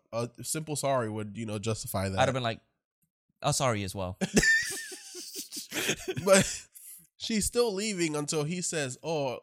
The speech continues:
Speaker 1: girls are scared of spiders." And she makes this comment like, "Well, it's not the fifties anymore. It's the nineties." And I'm like,
Speaker 2: Yeah, she, she says, "Did I leave my, where is my fifties calendar or
Speaker 1: Yeah.
Speaker 2: whatever? It's the nineties. We're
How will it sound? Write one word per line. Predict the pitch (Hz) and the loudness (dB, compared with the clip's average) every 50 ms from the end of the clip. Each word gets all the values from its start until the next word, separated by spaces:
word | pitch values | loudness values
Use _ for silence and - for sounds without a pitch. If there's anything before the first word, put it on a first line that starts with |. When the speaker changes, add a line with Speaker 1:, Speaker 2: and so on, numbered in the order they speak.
| - 131 | -10 -10
Speaker 1:
girls | 135 143 143 151 151 160 | -6 -4 -2 -2 -2 -2
are | 156 143 | -4 -6
scared | - - 151 143 139 | -6 -4 -4 -4 -4
of | 127 120 | -4 -4
spiders." | - - - 123 127 127 117 117 117 113 - | -6 -4 -2 0 0 0 -2 -2 -4 -4 -4
And | - 123 123 | -6 -6 -6
she | - - 147 | -6 -6 -4
makes | 147 151 151 - | -4 -4 -4 -4
this | - 123 - | -6 -6 -6
comment | - 135 127 135 131 123 120 | -4 -4 -4 -4 -4 -4 -4
like, | 117 113 - | -4 -4 -6
"Well, | 127 | -6
it's | 117 - - | -6 -4 -6
not | 135 135 | -6 -8
the | - 113 | -8 -10
fifties | - - 120 113 - 113 107 - | -8 -8 -10 -8 -8 -10 -8 -8
anymore. | 110 107 107 110 110 107 104 104 | -8 -8 -8 -8 -8 -6 -6 -8
It's | 104 110 | -8 -10
the | - 117 107 | -10 -12 -10
nineties." | 107 104 101 104 107 104 104 101 101 104 101 - | -8 -8 -8 -6 -6 -8 -6 -8 -8 -8 -10 -10
And | - - - | -8 -6 -6
I'm | 185 202 202 | -4 -2 0
like, | 190 185 | 2 4
Speaker 2:
Yeah, | - 120 120 101 - 117 | 4 4 2 2 -2 -4
she, | 117 - 143 143 139 - - | -2 -2 -2 -2 -4 -2 -2
she | - 143 135 | -2 0 0
says, | - - 151 143 135 123 113 113 | 0 2 2 2 2 0 -2 -2
"Did | 107 123 120 117 | -2 0 2 4
I | 120 127 | 4 2
leave | 147 165 196 190 | 2 -2 -4 -4
my, | 202 170 147 113 | -4 -4 -4 -4
where | 110 131 143 160 180 | -4 -4 -2 -2 -2
is | 170 160 - | -4 -6 -4
my | 170 156 143 127 | -2 -2 -2 -2
fifties | 117 - - 127 123 - - 127 117 113 | -2 -4 -6 -6 -6 -4 -4 -4 -4 -4
calendar | 107 - 110 104 117 113 107 98 98 98 95 95 101 | -4 -4 -4 -2 -2 -2 -2 -2 -2 0 0 0 0
or | 101 | 2
Speaker 1:
Yeah. | 98 | 0
Speaker 2:
whatever? | 101 98 98 98 95 95 98 98 | 2 2 2 2 2 2 0 0
It's | 104 - - - | 0 0 -2 -2
the | 147 131 | -2 -2
nineties. | 113 104 98 104 107 107 98 95 | 0 0 0 0 0 -2 -2 -2
We're | 113 117 | -2 -4